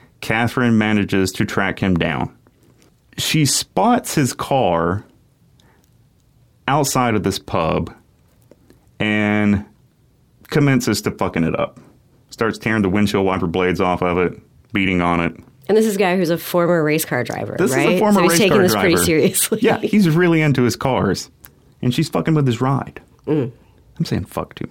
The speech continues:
Speaker 1: much. You should say fuck more so it doesn't make me seem like I'm saying it too much.
Speaker 2: <laughs> Okay. <laughs> I'll do my best.
Speaker 1: All right. Um, after she's done messing up Saunders' car, she shows up at the place where Saunders is staying,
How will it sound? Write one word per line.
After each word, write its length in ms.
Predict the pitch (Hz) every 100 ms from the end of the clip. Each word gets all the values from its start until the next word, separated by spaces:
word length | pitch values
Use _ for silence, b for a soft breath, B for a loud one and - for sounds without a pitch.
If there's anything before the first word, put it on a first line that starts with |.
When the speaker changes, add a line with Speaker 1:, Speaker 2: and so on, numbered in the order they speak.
| -
Speaker 1:
much. 180 | - - - _ _ _ _ _ _ _ _ _ _ - - - _ _ _ _ _ _ -
You 80 | 120
should 140 | -
say 140 | -
fuck 260 | 87 82 -
more 180 | 87 85
so 120 | -
it 60 | -
doesn't 180 | - -
make 120 | 82
me 100 | 85
seem 200 | - 87
like 160 | -
I'm 120 | 98 -
saying 220 | - -
it 80 | -
too 120 | -
much. 440 | - - - 240 -
Speaker 2:
<laughs> 0 |
Okay. 540 | 240 - - 233 - -
<laughs> 920 | - - - - - - 339 - 339 - - - - - - - _ _ _ B B
I'll 80 |
do 140 | - 220
my 100 | -
best. 540 | - 196 - - -
Speaker 1:
All 100 | 156
right. 440 | 92 98 110 104 B B B B B B -
Um, 360 | 117 - - - - - - _ b b b b b b - -
after 200 | 196 175
she's 160 | 131
done 200 | 113 113
messing 260 | 101 98 98
up 100 | 92
Saunders' 340 | 104 95 87
car, 220 | - 90
she 120 | 90 107
shows 340 | - 185 165
up 140 | 135
at 40 | -
the 60 |
place 320 | - 107 98 -
where 80 |
Saunders 480 | 87 101 98 92 85
is 100 | 90
staying, 580 | - - 85 85 82 82